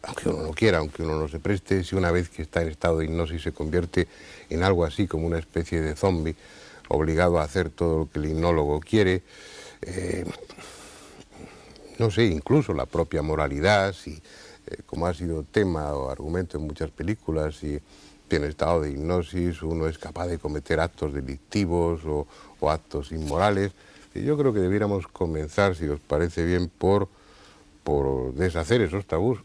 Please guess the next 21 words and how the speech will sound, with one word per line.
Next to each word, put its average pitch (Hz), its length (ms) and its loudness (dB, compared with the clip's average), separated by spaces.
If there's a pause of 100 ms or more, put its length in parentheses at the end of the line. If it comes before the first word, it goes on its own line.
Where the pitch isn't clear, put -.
o, 87 440 2
o 85 120 0
al 73 80 -2
revés, 80 260 2 (140)
o 71 300 -8 (100)
si 71 340 -8 (480)
a 82 60 -4
lo 80 80 -2
mejor 82 300 0
es 104 140 -4
verdad, 104 340 0
y 90 140 -2
uno 98 260 2
se 92 120 -2
convierte 95 480 2
cuando 90 240 2
le 85 80 0
hipnotizan 85 600 0
en 78 120 -6
poco 90 260 -2
menos 87 320 -2